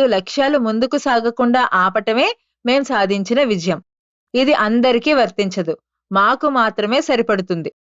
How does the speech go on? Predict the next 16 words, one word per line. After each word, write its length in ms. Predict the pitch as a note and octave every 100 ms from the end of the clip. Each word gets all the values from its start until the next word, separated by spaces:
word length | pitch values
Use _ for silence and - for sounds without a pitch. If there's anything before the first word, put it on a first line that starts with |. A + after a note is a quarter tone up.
| _ _ _ G#3
ఎందుకంటే 600 | A3 C#4+ D4+ C#4+ B3+ B3 A#3 _ _ -
ఆ 100 | A3+
పథకానికి 600 | B3 A3 G#3+ B3+ C#4 C#4+ D4+
మేమిద్దరము 600 | C#4 A3+ F#3 A3 A#3+ D4+
సమానంగా 640 | B3+ G3 A3+ B3+ A#3+ A3+ C#4+ A3+
ఒప్పుకుంటాం. 480 | - F#3+ F#3 F3 - _ _ _ _ -
ఒకరి 340 | G#3+ D4 D4+ D4+
కోసం 240 | D4 D4+ D4
ఒకరం 320 | C#4 C4 C4+
త్యాగం 420 | B3 G3+ G#3 B3+ C4
ఏమీ 160 | A#3 B3+ C#4
చేయటం 300 | A3+ G#3 G3+
లేదు. 220 | F#3+ E3 - _ _ _ _ -
కలిసి 320 | G#3 A3 C4+
నడవటం, 480 | D4+ C4+ B3+ A#3+ B3 A#3 A3 -
చదవటం, 540 | F#3+ G#3 B3 A#3